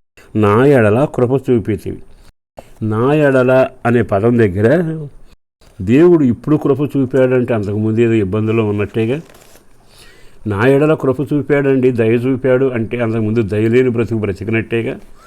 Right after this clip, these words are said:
దమనీయమైన జీవితంలో కొనసాగినట్టేగా.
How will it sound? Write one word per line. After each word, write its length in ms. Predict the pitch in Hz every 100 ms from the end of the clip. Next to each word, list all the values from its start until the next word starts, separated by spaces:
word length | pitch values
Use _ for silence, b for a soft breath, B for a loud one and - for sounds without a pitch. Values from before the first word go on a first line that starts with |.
| B B -
దమనీయమైన 720 | 92 107 120 143 147 147 143
జీవితంలో 540 | 123 127 127 131 123
కొనసాగినట్టేగా. 1040 | 120 98 98 107 107 110 110 - 113 110